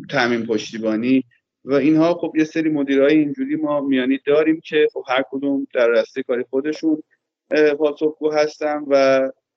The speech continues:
در حقیقت اون چیزایی که ما بهشون اعلام می‌کنیم بر اساس حیطه کارشون انجام می‌دن و به طور کلی، خب، گسترده است دیگه. تقریباً هر چیزی تو سازمان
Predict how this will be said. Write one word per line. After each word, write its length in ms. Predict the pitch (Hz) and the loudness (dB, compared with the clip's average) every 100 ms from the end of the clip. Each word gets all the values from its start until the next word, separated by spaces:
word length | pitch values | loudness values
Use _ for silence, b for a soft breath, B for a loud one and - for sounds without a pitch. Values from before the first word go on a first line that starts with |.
| - - | -10 0
در 180 | 120 | 0
حقیقت 420 | 117 120 117 135 127 | 2 -2 0 0 0
اون 220 | - 131 135 | -6 -6 -6
چیزایی 360 | - 127 135 135 | -10 -4 -2 0
که 440 | 139 131 120 113 - - | 0 2 2 0 -6 -14
ما 220 | 107 135 | -4 0
بهشون 280 | 143 143 120 | 0 -2 -4
اعلام 380 | 120 117 113 117 | -4 -2 -4 -6
می‌کنیم 340 | 113 120 123 | -8 -8 0
بر 160 | 117 113 | 4 2
اساس 300 | 110 113 120 | 2 -10 -12
حیطه 240 | - 117 | -10 -10
کارشون 600 | 120 117 117 139 143 156 B B B B - | -6 -6 -6 -6 -6 -6 B B B B -2
انجام 480 | 123 127 131 147 180 | 0 2 2 2 0
می‌دن 420 | 185 180 180 180 - _ _ _ 123 | -2 0 0 -2 -10 _ _ _ -2
و 160 | 139 143 | 2 4
به 140 | 143 | 2
طور 260 | 143 156 165 | -4 -4 -6
کلی، 340 | 175 160 156 165 | -6 -8 -8 -10
خب، 180 | 170 160 _ _ _ - | -10 -10 _ _ _ -6
گسترده 540 | 139 143 - 139 139 160 | 0 0 2 4 4 2
است 240 | 165 - | -2 -6
دیگه. 160 | 151 135 | -10 -8
تقریباً 520 | 131 127 123 131 143 | -2 -2 -2 -4 -4
هر 340 | 147 143 151 156 | -4 -2 -2 -4
چیزی 460 | - 156 156 165 _ | -10 -12 -12 -14 _
تو 100 | 143 | -12
سازمان 800 | - 135 123 123 135 147 151 | 0 0 0 -4 -4 -4 -6